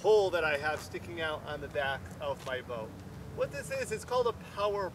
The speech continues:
pole. What it essentially is, is a shallow water anchor system. I'm able through a wireless remote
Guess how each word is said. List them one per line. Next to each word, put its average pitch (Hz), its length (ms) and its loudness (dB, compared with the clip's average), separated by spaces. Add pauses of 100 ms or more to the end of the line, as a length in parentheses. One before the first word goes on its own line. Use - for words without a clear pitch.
pole. 120 320 -2 (380)
What - 100 -10
it - 100 -10
essentially 240 640 0
is, 156 180 0
is 175 120 -8
a 180 80 -4
shallow 185 500 2
water 170 420 2
anchor 165 360 -4
system. 120 440 -8 (480)
I'm 247 200 2
able 233 260 6
through 202 220 0
a 180 60 -2
wireless 202 640 2
remote 202 440 0